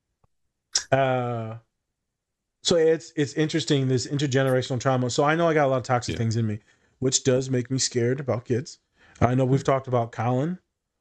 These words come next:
Speaker 2: Mm-hmm.
Speaker 1: and his parents weren't necessarily abusive, but they had a lot of addiction issues that, which he's talked about on the
Speaker 2: Mm-hmm.
Speaker 1: pod. So it's free game, alcoholism, uh, right, crack addiction,
Speaker 2: Right.
Speaker 1: all that stuff. Very poor, and so he was worried about himself being a bad father, uh, and
Speaker 2: Mm-hmm.
Speaker 1: so it stopped with him.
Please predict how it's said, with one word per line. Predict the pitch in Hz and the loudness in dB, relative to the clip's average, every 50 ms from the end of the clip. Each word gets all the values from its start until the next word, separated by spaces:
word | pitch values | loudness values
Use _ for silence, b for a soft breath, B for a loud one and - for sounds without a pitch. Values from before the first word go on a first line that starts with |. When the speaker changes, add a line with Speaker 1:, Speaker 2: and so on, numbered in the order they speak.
| _ _ _ _ _ _ _ - | _ _ _ _ _ _ _ -8
Speaker 2:
Mm-hmm. | 104 95 92 | -6 -2 0
Speaker 1:
and | 117 120 120 120 120 120 117 117 117 | 2 2 2 2 2 2 2 2 2
his | 120 139 156 156 | 2 2 0 0
parents | - - 160 151 147 147 143 131 - - - | -2 0 0 2 2 0 0 -2 -6 -6 -2
weren't | 131 135 135 135 135 131 | 0 0 2 2 2 0
necessarily | 131 135 131 - 147 135 127 127 123 | 0 -2 0 0 2 2 2 2 0
abusive, | 117 110 131 156 156 - 143 135 131 | 0 -2 -2 -4 -2 -2 -2 0 0
but | 151 143 139 | 0 0 0
they | 156 160 | 0 0
had | 165 170 165 | 0 2 2
a | |
lot | 156 151 151 147 | 2 2 2 2
of | 139 135 139 127 | 2 2 0 0
addiction | 127 120 127 139 131 - 139 131 | 0 0 -2 -2 0 0 0 0
issues | 135 135 127 139 135 127 123 | 0 0 0 -2 -2 0 0
that, | 131 123 | 0 0
which | 117 120 - | 0 -2 -4
he's | - 123 | -4 -4
talked | - 135 127 | -2 -2 -2
about | - 131 123 | 0 0 0
on | 120 | 0
the | 123 | 0
Speaker 2:
Mm-hmm. | - | 0
Speaker 1:
pod. | - 120 117 120 113 | 0 0 0 0 -2
So | 123 120 | -4 -6
it's | 117 | -4
free | - - 123 117 | -2 -2 -2 0
game, | 120 120 120 120 117 | 0 0 2 2 2
alcoholism, | 113 117 117 117 120 120 120 117 120 120 113 107 120 117 117 117 110 | 0 0 0 0 0 0 2 2 2 0 0 -2 -2 0 0 0 0
uh, | 107 107 104 104 101 101 | -2 -2 -2 -4 -4 -4
right, | 117 107 101 101 | -4 -4 -6 -4
crack | 101 - 131 117 107 - | -2 -2 0 0 0 -2
addiction, | 117 117 113 92 92 117 113 | -2 -2 -2 -2 -2 -2 0
Speaker 2:
Right. | 113 113 | 0 0
Speaker 1:
all | 113 | 0
that | 110 107 - | -2 -2 -2
stuff. | - - 117 110 110 - - B B B B B B B B B B B B | -2 -2 0 0 -2 -4 -8 B B B B B B B B B B B B
Very | - 113 120 123 | -2 0 0 -2
poor, | 117 - - 127 127 123 123 123 123 | -2 -2 -2 0 0 0 0 0 -2
and | 117 107 117 113 113 | -2 -2 -4 -4 -4
so | - 127 120 | -2 0 0
he | 127 | 0
was | 143 143 | 0 0
worried | 139 135 139 135 | 0 0 2 2
about | 139 143 135 | 2 0 0
himself | 139 139 - - 147 165 160 | -2 -2 -2 -2 -2 0 0
being | 156 135 127 | -2 -2 -2
a | 113 | -2
bad | 113 110 107 101 | -2 -4 -6 -6
father, | - 98 98 98 98 113 b b b b b b b b b b _ | -8 -8 -8 -8 -10 -12 b b b b b b b b b b _
uh, | - 117 113 _ _ - | -4 -4 -4 _ _ -2
and | 139 139 135 | 0 0 2
Speaker 2:
Mm-hmm. | |
Speaker 1:
so | 120 156 139 135 | 2 2 2 2
it | 135 135 | 2 -2
stopped | - - 143 139 151 - - | -2 0 0 0 0 -2 -6
with | 151 131 | -6 -4
him. | 160 180 202 156 113 | -4 -4 -4 -6 -8